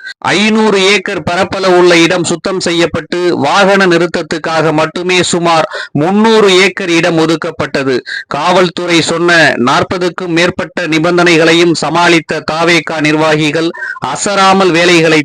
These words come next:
தொடர்ந்தனர். பேரறிஞர் அண்ணா, எம் ஜி ஆருடன்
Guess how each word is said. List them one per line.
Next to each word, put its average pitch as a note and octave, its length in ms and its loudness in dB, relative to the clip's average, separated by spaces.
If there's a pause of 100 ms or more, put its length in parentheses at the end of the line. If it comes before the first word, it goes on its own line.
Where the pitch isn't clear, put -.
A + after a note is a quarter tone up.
தொடர்ந்தனர். D3+ 520 0 (300)
பேரறிஞர் D#3+ 640 2
அண்ணா, D#3+ 520 4
எம் C#3+ 300 -4
ஜி F3 240 0
ஆருடன் D#3+ 440 2